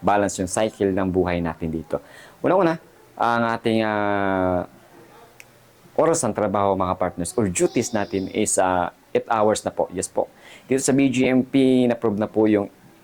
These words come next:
eight hours duties. Ayan. So, isa yan sa pinakamaganda,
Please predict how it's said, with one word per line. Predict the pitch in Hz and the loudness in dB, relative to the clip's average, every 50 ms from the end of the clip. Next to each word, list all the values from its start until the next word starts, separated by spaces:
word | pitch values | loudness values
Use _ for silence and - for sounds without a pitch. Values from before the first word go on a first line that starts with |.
| - - - | -12 -4 -2
eight | 147 147 - | -2 0 2
hours | 131 127 127 123 - | 2 2 2 0 -2
duties. | - 107 117 - - - - - - - - _ _ _ _ _ _ 82 | -2 -2 -4 0 0 -2 -2 -2 -6 -8 -12 _ _ _ _ _ _ -2
Ayan. | 85 85 - - _ _ _ _ _ _ _ | -2 -2 -2 -6 _ _ _ _ _ _ _
So, | - - 101 98 98 | -2 0 2 2 2
isa | - - 120 | 2 2 2
yan | 120 120 113 | 2 2 0
sa | 110 - | -2 -4
pinakamaganda, | - - 127 110 113 - 107 107 101 104 95 92 90 113 143 | -2 -2 -2 -2 0 -2 -2 0 0 0 0 0 0 -2 -4